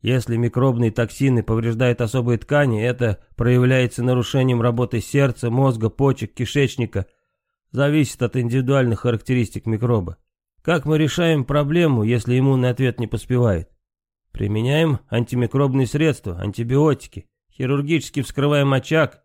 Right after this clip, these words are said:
и по возможности удаляем его содержимое, гной.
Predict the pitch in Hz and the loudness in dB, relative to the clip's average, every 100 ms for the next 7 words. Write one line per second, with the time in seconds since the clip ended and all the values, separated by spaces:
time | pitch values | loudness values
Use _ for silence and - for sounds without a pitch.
0 | _ - 127 127 131 120 143 143 113 127 | _ -8 -4 0 0 2 2 0 0 -4
1 | 117 123 131 123 117 127 113 117 127 123 | 0 0 2 0 0 0 0 -2 -2 0
2 | 135 104 87 87 110 117 85 | 0 0 -2 -2 0 0 -2